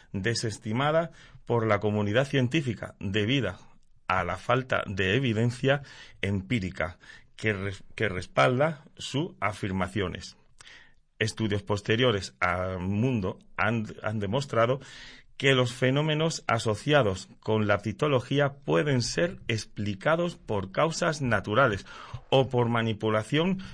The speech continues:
consciente o inconsciente de los individuos involucrados.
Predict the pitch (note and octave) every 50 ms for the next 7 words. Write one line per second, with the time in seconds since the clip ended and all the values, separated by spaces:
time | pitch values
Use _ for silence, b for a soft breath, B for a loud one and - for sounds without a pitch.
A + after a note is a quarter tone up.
0 | B B - - A2 A2 G#2+ - - D3 D#3 C#3+ C3+ - G2 F#2+ - G#2 D3+ D#3
1 | - - G2+ G2 F#2 - B2 A2+ G#2+ G#2 - A2+ G#2+ G#2+ B B B B - G2+
2 | G#2+ G#2+ F#2+ - A#2 A2+ G#2+ G2 F#2+ F#2 A2 A#2 A2+ A2 A2+ A2 - - - -
3 | F#2+ F#2 E2+ E2 E2+ E2+ F2 F2 - - F2+ D2+ - - E2 - -